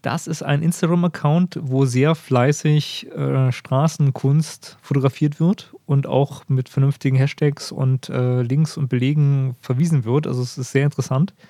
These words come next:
Und über den Macher des Accounts weiß man nicht so viel, der oder die Macherin. Man weiß nur, dass die Person Alex heißt, also steht auf Instagram, und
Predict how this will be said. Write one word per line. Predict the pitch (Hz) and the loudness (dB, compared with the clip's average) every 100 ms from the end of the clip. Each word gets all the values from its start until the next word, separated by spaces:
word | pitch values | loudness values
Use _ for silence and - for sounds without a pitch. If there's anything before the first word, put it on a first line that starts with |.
| - | -2
Und | 135 147 151 - - | 0 2 0 -4 -12
über | 143 135 | -2 0
den | 131 131 | 2 2
Macher | 127 185 190 | 2 0 0
des | 170 165 | 0 -2
Accounts | 151 - 156 160 | -4 0 0 0
weiß | 131 139 - | 0 0 0
man | 139 131 | 0 2
nicht | 165 | 0
so | - 185 | -2 -6
viel, | 165 180 190 214 - _ _ - | -4 -2 -2 -2 -8 _ _ -2
der | 127 135 | 0 0
oder | 131 | -2
die | 117 135 156 165 _ _ | -2 -2 -2 -2 _ _
Macherin. | 127 127 160 170 - _ _ _ - 147 170 196 _ - | -6 -2 0 0 -4 _ _ _ -4 0 0 -2 _ -2
Man | 135 127 123 | 0 2 0
weiß | 127 - | 0 2
nur, | 143 131 | 2 2
dass | 127 - - - | 0 -2 -14 -14
die | 139 | -10
Person | 123 127 123 123 | -6 -2 -2 -2
Alex | 117 160 - - | 0 0 0 2
heißt, | 170 190 - | 4 2 0
also | 117 | -6
steht | - 123 123 - | -4 -6 -6 -8
auf | 123 | -4
Instagram, | 147 151 165 147 151 151 | 0 0 2 4 4 4
und | 147 135 143 - | 2 2 2 0